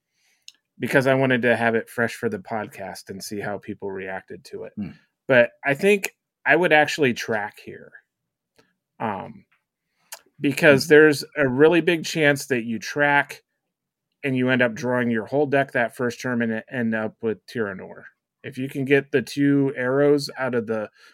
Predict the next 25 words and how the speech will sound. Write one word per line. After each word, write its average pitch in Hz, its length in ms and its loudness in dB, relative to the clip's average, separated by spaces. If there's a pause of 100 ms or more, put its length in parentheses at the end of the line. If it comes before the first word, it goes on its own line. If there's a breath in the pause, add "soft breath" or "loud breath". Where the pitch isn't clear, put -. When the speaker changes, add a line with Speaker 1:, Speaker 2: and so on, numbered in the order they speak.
(280 soft breath)
Speaker 1:
four 131 340 2
out 127 160 6
of 117 80 2
seven 127 340 -2
chance, 123 460 -4
if - 240 -12
two 127 200 -4
of 127 100 -2
them 120 160 -2
are 107 160 -2
arrows, 135 640 0 (380 soft breath)
you 117 80 -8
put 123 180 -2
'em 117 100 2
in 117 100 2
your 113 100 2
discard, 123 760 0 (540)
you 117 200 -4
draw 117 260 0
everything 98 600 -12 (760)
with 110 200 -8
your 107 100 -6
snapshot. - 600 -12 (640)
Speaker 2:
Ah, 104 380 -6 (120)
mm-hmm. 110 220 -8